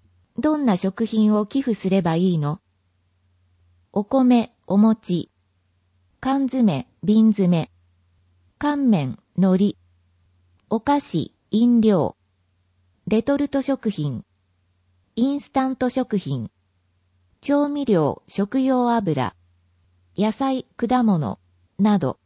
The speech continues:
常温保存可能な食品の寄付をお願いします。お中元、お歳暮贈答品などの寄付も大歓迎。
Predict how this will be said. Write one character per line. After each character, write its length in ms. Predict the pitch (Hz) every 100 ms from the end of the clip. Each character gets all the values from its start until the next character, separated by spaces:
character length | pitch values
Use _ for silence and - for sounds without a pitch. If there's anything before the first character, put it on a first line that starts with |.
| _ _ _ _ _ _ _ _ _ _ _ _ _ _ 196
常 320 | 277 294 294
温 180 | 294 285
保 120 | 285
存 300 | 254 208 165
可 160 | 190
能 200 | 214 247
な 140 | 240 247
食 280 | 247 - 226
品 300 | 220 214 214
の 220 | 208 - -
寄 160 | 285
付 120 | 277
を 260 | 233 151 -
お 100 | 151
願 320 | 170 175 165
い 40 | 160
し 200 | - 151
ま 160 | 147
す。 160 | 160 - _ _ _ _ _ _ _ _ _ _ _
お 140 | 226
中 340 | 226 277 294 277
元、 360 | 277 254 233 - _ _
お 120 | - 220
歳 260 | 294 294
暮 160 | 269 277
贈 240 | 285 277
答 240 | 277 277 277
品 240 | 277 277
な 120 | 269
ど 140 | 240 165
の 120 | 160
寄 160 | 240
付 140 | 233 202
も 220 | 147 135 _ _ _
大 240 | 180 247 262
歓 340 | 269 254 233
迎。 340 | 175 127 120